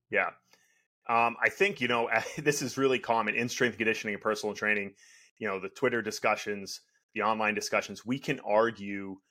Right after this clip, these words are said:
about good, better, and best as far as exercise selection and application. Um, but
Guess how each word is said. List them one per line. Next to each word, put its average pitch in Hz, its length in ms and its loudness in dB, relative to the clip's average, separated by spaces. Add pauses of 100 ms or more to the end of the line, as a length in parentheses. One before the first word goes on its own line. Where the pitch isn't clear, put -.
(280)
about 104 400 2
good, 117 340 -2
better, 104 300 2
and 95 140 -8
best 98 320 -4
as 98 140 -10
far 98 220 0
as 95 120 0
exercise 95 500 0
selection 90 400 -4
and 92 80 -4
application. 90 760 -2 (520)
Um, 98 580 0 (160)
but 117 280 6